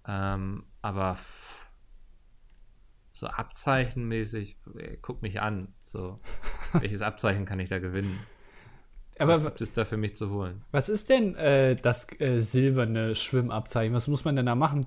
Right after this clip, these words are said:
Speaker 2: Musst du dann irgendwie weiter tauchen können und länger schwimmen? Oder was ist,
Speaker 1: Ja, das
Speaker 2: was
Speaker 1: wird
Speaker 2: bringt dir
Speaker 1: natürlich,
Speaker 2: das?
Speaker 1: ja. Selbstsicherheit im Schwimmbecken, denke ich, ne? Also wenn du weißt, so, ey, ich hab's schon mal geschafft, dann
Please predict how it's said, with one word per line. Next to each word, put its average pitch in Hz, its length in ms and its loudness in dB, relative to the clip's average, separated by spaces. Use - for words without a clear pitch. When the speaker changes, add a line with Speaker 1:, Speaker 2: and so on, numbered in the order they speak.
Speaker 2:
Musst 151 260 0
du 143 40 0
dann 127 200 4
irgendwie 127 320 2
weiter 127 320 4
tauchen 190 480 0
können 202 320 0
und 135 160 0
länger 143 260 2
schwimmen? 214 500 2
Oder 156 200 2
was 143 180 0
ist, - 300 -4
Speaker 1:
Ja, 95 300 6
das 110 140 6
Speaker 2:
was 147 140 2
Speaker 1:
wird - 80 -2
Speaker 2:
bringt 107 200 4
dir 101 80 0
Speaker 1:
natürlich, 110 120 -2
Speaker 2:
das? 107 60 -6
Speaker 1:
ja. 101 180 -4
Selbstsicherheit 107 1120 0
im 95 180 -6
Schwimmbecken, 107 560 -4
denke 92 240 -8
ich, 95 100 -10
ne? 104 200 -6
Also 110 180 -4
wenn 104 80 -4
du 101 140 -2
weißt, 101 400 -2
so, 117 80 -6
ey, 110 140 -4
ich 107 160 -8
hab's - 160 -14
schon 117 120 -10
mal 107 100 -6
geschafft, 113 480 -6
dann 113 300 -8